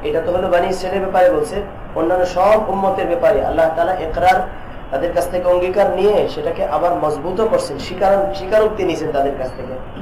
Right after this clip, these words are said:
মিন বা'দি মিসাকিহি, সেই অঙ্গীকার সুদৃঢ় করার পর, আই তাওকিদিহি আলাইহিম, এটা হলো তাদের একটা অপরাধ যে আল্লাহ তাআলা তাদের কাছ থেকে যে অঙ্গীকার নিয়েছেন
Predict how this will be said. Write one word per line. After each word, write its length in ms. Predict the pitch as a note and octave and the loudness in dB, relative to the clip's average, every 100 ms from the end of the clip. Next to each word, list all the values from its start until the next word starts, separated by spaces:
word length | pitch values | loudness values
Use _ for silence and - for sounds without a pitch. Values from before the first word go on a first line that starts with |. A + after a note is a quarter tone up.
| - - | -12 -8
মিন 220 | C3+ D#3+ D#3+ | -2 0 4
বা'দি 380 | F#3+ F3 D3+ | 6 6 4
মিসাকিহি, 920 | C#3 D#3 D#3 - D#3+ C#3+ - D#3 C#3 A#2+ - - - - - - - - - - - - - | 0 0 0 2 4 2 0 -2 -2 -6 -10 -14 -16 -16 -16 -14 -14 -14 -14 -16 -16 -16 -10
সেই 340 | - E3+ E3 - - | 0 2 2 -2 0
অঙ্গীকার 840 | F3+ F#3 F3+ F3+ G3 G#3+ - - | 0 2 0 4 6 6 2 -6
সুদৃঢ় 640 | - G3 G3 - D#3 F3 F#3 E3+ | -8 -4 -4 -2 -2 0 0 4
করার 240 | E3 D3+ D#3 | 4 4 2
পর, 220 | D3 B2+ - | 2 2 2
আই 160 | C3+ C3+ E3 | 0 2 2
তাওকিদিহি 760 | E3 - A3 G#3 D#3+ E3 D#3+ | 2 2 -4 -4 -2 -2 0
আলাইহিম, 540 | A2+ B2+ E3 D#3+ C#3+ A#2+ - - - - - - - - - | 2 2 2 0 0 -4 -8 -10 -12 -12 -12 -12 -14 -14 -8
এটা 200 | D3+ E3+ | -2 2
হলো 160 | F3 F#3+ | 2 2
তাদের 340 | F3+ F3 F3 | 0 0 0
একটা 260 | - - F#3+ | 0 0 2
অপরাধ 380 | E3 C#3+ C#3+ - - - - - - | 2 4 2 0 -2 -12 -14 -14 -12
যে 80 | - - | -10 -4
আল্লাহ 420 | D#3 E3+ G3 G3 | -2 0 0 0
তাআলা 420 | F3 F3 F3 G3+ G3+ | 4 4 6 4 0
তাদের 180 | D#3 F3 - | 0 -2 -2
কাছ 140 | E3+ - | -4 -6
থেকে 200 | F#3 F3+ | -8 -2
যে 60 | F3 | 0
অঙ্গীকার 480 | D#3+ E3 - A#3 | 0 2 2 2
নিয়েছেন 380 | F#3 F#3 G3+ G#3+ | 2 0 2 0